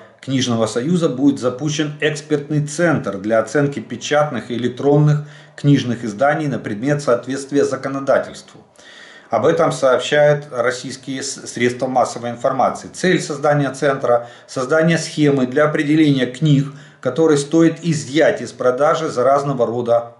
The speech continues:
нарушения. Совет рассматривается как одна из приемлемых схем для определения книг,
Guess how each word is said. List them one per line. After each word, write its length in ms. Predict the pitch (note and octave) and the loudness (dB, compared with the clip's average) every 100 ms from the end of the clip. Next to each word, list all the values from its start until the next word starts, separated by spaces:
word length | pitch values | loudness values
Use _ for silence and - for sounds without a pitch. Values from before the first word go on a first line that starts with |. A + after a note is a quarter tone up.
| - | -8
нарушения. 680 | A2+ A2 - A2 F#2 D2 - - - - - | -6 -6 -4 -4 -4 -6 -16 -20 -20 -20 -20
Совет 340 | - C#3+ F3+ D#3+ | -2 0 2 0
рассматривается 800 | D3 D#3+ D#3+ D3+ C#3+ C#3+ C#3 | -2 0 0 2 4 4 2
как 320 | C3+ C#3+ C#3 C#3 | -2 -2 0 0
одна 300 | B2+ D3 C#3+ | -2 0 0
из 80 | |
приемлемых 640 | C#3 B2+ C#3+ B2+ B2 A#2 A2 | -2 0 2 4 4 2 -2
схем 420 | - D3+ E3 C#3 | -4 0 0 0
для 240 | A2+ C#3+ | 0 0
определения 640 | C3 A#2+ B2 C#3 C#3+ C3 A#2+ | 0 -4 -6 0 0 2 -2
книг, 380 | - C#3 D#3+ | -2 0 2